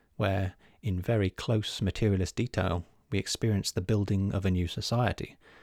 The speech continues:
both in the literal building of physical structures from raw materials to the building of political alliances and organizations, along with the trials of survival through periods of unrest.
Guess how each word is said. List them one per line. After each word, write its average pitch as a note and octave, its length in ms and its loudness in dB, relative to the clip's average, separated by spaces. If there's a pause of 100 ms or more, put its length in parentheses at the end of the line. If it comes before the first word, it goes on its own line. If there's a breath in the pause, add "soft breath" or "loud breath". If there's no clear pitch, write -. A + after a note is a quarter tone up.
(260 loud breath)
both G#2 220 2
in F#2+ 140 2
the F2+ 200 -2
literal G2 640 -2
building G2+ 500 0
of G2 120 -4
physical F#2+ 440 -6
structures - 600 -4
from F2+ 300 -4
raw G2+ 200 2
materials G#2 800 0 (480 loud breath)
to - 100 -4
the G#2 120 -2
building A2 460 2
of F#2+ 200 0
political - 400 0
alliances F#2+ 720 0
and F#2+ 140 -2
organizations, F#2 880 -4 (420 soft breath)
along A2 240 4
with F#2+ 120 0
the F#2+ 80 0
trials G2 500 2
of F2 160 -4
survival G2+ 540 -2
through F2 180 -4
periods E2+ 480 -2
of D#2+ 100 -4
unrest. F2+ 640 -6